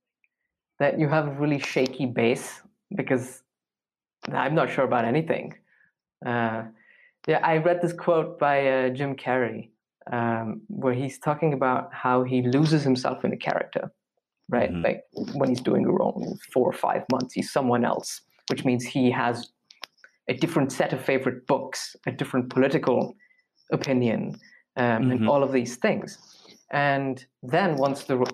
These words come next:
Speaker 1: the movie is done, once he can go back to Jim Carrey, he realizes that,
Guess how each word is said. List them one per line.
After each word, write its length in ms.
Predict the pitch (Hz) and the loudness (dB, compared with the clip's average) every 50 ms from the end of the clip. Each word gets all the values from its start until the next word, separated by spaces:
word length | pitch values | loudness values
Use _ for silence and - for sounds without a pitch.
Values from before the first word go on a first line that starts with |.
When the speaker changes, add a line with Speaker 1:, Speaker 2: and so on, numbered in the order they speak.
| - 120 | -4 -4
Speaker 1:
the 80 | 127 | -2
movie 240 | 123 139 165 180 190 | 2 2 4 4 4
is 140 | 123 120 123 | 2 2 0
done, 360 | - 117 113 113 98 - - 123 | -2 -2 -2 -2 -4 -6 -4 -4
once 380 | 127 123 127 - - - - - - 147 | -2 -4 -4 -6 -10 -16 -18 -18 -20 -18
he 380 | - - - - - 113 - - _ - | -18 -10 -6 -6 -4 -4 -6 -10 _ -6
can 200 | - 123 113 117 | -4 -4 -4 0
go 200 | - 131 127 127 | 2 2 2 2
back 520 | 127 123 135 131 139 139 - - - - - | 2 2 0 0 0 -2 -4 -10 -12 -4 -2
to 80 | 135 | -2
Jim 320 | 117 117 123 117 117 120 117 | -2 0 -2 -2 -2 -2 -2
Carrey, 380 | - - 139 151 139 120 117 | -4 -2 0 0 0 0 0
he 60 | 117 117 | -2 0
realizes 520 | 120 127 123 123 120 123 120 123 117 - - | 2 2 2 4 2 2 0 -2 -8 -4 0
that, 260 | 123 - - - | 0 0 0 0